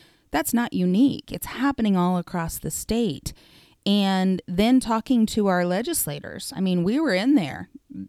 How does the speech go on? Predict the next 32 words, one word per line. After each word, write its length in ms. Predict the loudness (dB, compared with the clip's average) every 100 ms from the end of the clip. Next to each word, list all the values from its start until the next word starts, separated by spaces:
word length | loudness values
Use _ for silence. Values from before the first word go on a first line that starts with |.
| -14
We 160 | -6 -2
were 340 | 0 0 0 -2 -4
talking 400 | -2 0 0 0
with 120 | -2
the 80 | -2
legislators. 720 | -2 0 -2 -2 0 -2 -2
I 60 | -2
mean, 140 | -2
I 120 | -2
talked 440 | -2 -2 -2 -4 -4
with, 340 | -2 -2 -6 -20 _ -20 -20 -6
uh, 360 | -2 0 -2 -6 _ _
Corey 280 | -4 0 0
Williams, 480 | 0 2 2 2 0
who 160 | -2 -2
was 320 | -2 -2 -6 -10 -6
our 160 | -4
rep 240 | -2 -2 -2
at 100 | -4
the 60 | -6
time, 580 | -2 0 0 0 -2 -4 -12 _
Senator 480 | -4 0 2 0 -2
Duggar. 580 | -2 -2 0 -2 -2 -4 -10 -20 -4
I 200 | 0 0
even 220 | 0 -2
talked 280 | -2 -4 -4
with 140 | -6 -4 -4
other 260 | -2 0
representatives 680 | 0 0 0 2 2 0 0
that 200 | -2 -2
weren't 300 | -2 -4 0
mine. 500 | 2 2 2 4 2